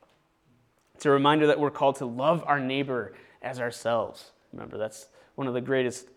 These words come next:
commandments. But we're gonna, we're gonna, um, beat it to death and, and spend some time, uh, unpacking it. So let's read together first the, the whole passage together, starting in verse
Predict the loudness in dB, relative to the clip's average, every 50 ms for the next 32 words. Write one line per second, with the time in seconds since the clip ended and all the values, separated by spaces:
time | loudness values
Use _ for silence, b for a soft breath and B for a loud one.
0 | b b b b b b b -12 -10 -10 -8 -10 -12 -14 -20 -20 -20 _ _ b
1 | b b b b b b b b b b b b b b b b b b b b
2 | 10 12 12 12 12 12 12 10 10 8 6 6 6 8 8 8 6 6 4 4
3 | 4 2 2 2 4 2 0 -2 -6 b b b b b b b _ _ _ _
4 | _ _ _ _ _ _ _ _ _ _ _ -14 -8 -4 0 0 2 0 0 -2
5 | -2 2 4 4 4 4 2 -4 -6 -6 -8 -12 -14 -14 -12 -10 -10 -8 -8 -10
6 | -12 -16 -18 -20 _ _ _ -20 -20 -16 -12 -10 -10 -10 -8 -8 -8 -8 -8 -8
7 | -10 -6 -4 -2 0 -2 -2 -4 -2 0 0 0 2 2 2 2 2 0 -6 -14
8 | -14 -14 -6 0 0 0 0 0 -4 -12 -20 -20 B B B 8 8 8 8 6
9 | 6 6 6 4 2 2 4 6 6 6 6 4 4 4 2 2 2 2 2 2
10 | 2 2 0 2 2 0 2 4 2 2 2 0 -4 -12 -12 -14 -18 -20 _ -8
11 | -4 -2 -2 -2 -2 -4 -4 -4 -2 -2 -2 -4 -6 -8 -4 -2 0 0 0 -2
12 | -4 -10 -16 -16